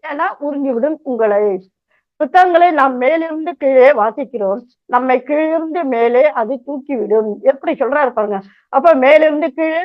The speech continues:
கீழிருந்து மேலே, அந்த முரண், அஹ், சொற்கள் அமைத்தாலும் அந்த புத்தகத்தினுடைய சிறப்பினை அவர் நமக்கு உணர்த்துகின்றார். சரிங்களா? அடுத்ததாக இந்த பாடலுடைய பொருள் கொடுத்திருக்கின்றார்கள். ஆக இந்த கவிதை மூலம்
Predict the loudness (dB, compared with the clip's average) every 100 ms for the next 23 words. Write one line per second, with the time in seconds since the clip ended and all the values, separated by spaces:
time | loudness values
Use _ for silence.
0 | -4 -4 -2 -2 -2 -6 -4 -2 0 0
1 | -2 -6 _ _ -4 -2 -2 0 0 -2
2 | -4 -12 -12 -4 -2 -4 -4 -6 -2 0
3 | 0 -4 -6 -6 -4 -6 -12 _ _ _
4 | -8 -4 2 2 2 -4 -12 -4 0 0
5 | -2 -6 -6 -4 -4 -4 -4 -4 -2 -4
6 | -6 -10 -12 -16 -18 _ -14 -8 -8 -8
7 | -10 -10 -10 -6 -4 -4 -6 _ _ _
8 | -8 -6 -4 -6 -6 -6 -4 0 0 0
9 | -2 -4 0 2 2 0 -2 -4 -6 -4
10 | -6 -6 -10 -16 -14 -10 -8 -2 -2 -2
11 | -6 -8 -12 _ _ _ 2 4 4 4
12 | 2 2 2 4 2 2 0